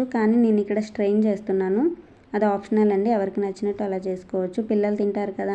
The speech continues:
అన్నట్టు ఆ తొక్కుని తీసి పడేస్తున్నాను. ఇప్పుడు ఈ కింద స్ట్రెయిన్ చేసుకున్న ఈ వాటర్తోనే రసం పెట్టుకుంటానండి. ఇప్పుడు దీనికోసం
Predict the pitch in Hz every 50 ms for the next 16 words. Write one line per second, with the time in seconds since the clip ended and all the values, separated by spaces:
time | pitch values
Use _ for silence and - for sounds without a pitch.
0 | 196 196 190 190 196 190 190 - 254 254 226 220 202 196 - - 208 208 208 208
1 | 202 190 - 269 262 233 208 190 190 185 185 - - 196 185 185 185 185 202 262
2 | 330 339 - - - - - - - - - _ _ - 240 220 220 240 226 226
3 | 220 226 220 214 214 214 233 214 214 214 220 220 214 - - - - - - -
4 | - 214 214 214 214 214 214 214 214 - 220 214 220 214 208 208 202 202 202 202
5 | 220 214 214 214 220 220 254 285 262 220 196 - 214 208 202 202 196 185 - -
6 | - 202 190 185 190 190 190 185 185 180 180 180 185 185 - - 190 233 311 349
7 | 339 - - - - _ _ - - - - - _ _ _ - _ _ _ -
8 | - _ - - - - - - - - - _ _ - - _ _ - 233 233
9 | 226 214 220 226 220 214 220 233